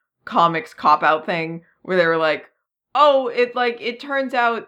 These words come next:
it was, like, a psychosomatic thing where it's, like, his injury didn't really paralyze him, but his emotions,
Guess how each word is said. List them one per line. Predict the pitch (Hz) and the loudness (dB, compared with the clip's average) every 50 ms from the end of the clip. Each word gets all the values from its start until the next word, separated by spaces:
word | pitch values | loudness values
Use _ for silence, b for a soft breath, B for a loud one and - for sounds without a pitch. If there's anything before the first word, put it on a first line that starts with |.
| _ | _
it | - - 208 214 190 | -4 -2 -2 -2 0
was, | 202 202 196 190 208 | -2 -6 -4 -2 -2
like, | 196 190 185 165 | -2 -2 0 -2
a | 180 - | -6 -6
psychosomatic | - - 220 214 214 220 196 196 - - - 202 185 190 180 185 185 180 180 170 165 - - - - - _ _ _ _ _ _ _ _ _ - - - 185 185 | -4 -4 -6 -4 -4 -4 -4 -4 -4 -6 -8 -6 -2 0 0 2 2 2 0 -2 -6 -10 -14 -20 -20 -20 _ _ _ _ _ _ _ _ _ -14 -10 -10 -8 -2
thing | - 196 175 165 156 151 156 156 | 0 0 0 0 -2 -4 -6 -4
where | 160 165 160 160 | 0 0 2 2
it's, | 160 160 156 - - | 0 -2 -4 -4 -2
like, | 170 156 151 147 135 - - _ _ _ _ _ _ | 0 0 0 0 -4 -8 -18 _ _ _ _ _ _
his | - - 233 208 - | -4 -4 -4 -4 -2
injury | - - 269 269 269 233 233 247 240 233 | -2 -2 0 0 -2 -4 -6 -6 -6 -6
didn't | 202 196 208 202 196 180 | -4 -4 -4 -4 -4 -4
really | 170 180 185 175 170 165 160 | -4 -2 -2 -2 -4 -6 -6
paralyze | - 165 165 - 170 170 165 160 156 151 147 147 147 - | -4 -4 -2 -2 0 0 0 2 2 2 0 -2 -4 -6
him, | 240 160 151 147 143 143 131 | -4 -2 -2 -4 -4 -6 -2
but | 170 160 147 147 131 - _ _ _ _ _ _ | 0 2 2 0 -2 -6 _ _ _ _ _ _
his | - 254 220 180 170 160 151 151 _ _ _ _ _ _ _ _ _ _ - | -2 2 2 2 2 0 -6 -14 _ _ _ _ _ _ _ _ _ _ -6
emotions, | 208 214 202 190 202 202 202 196 - - - 190 180 170 170 170 160 160 _ _ | -4 -4 -2 2 2 2 2 2 -4 -4 -6 -6 -6 -6 -8 -12 -14 -16 _ _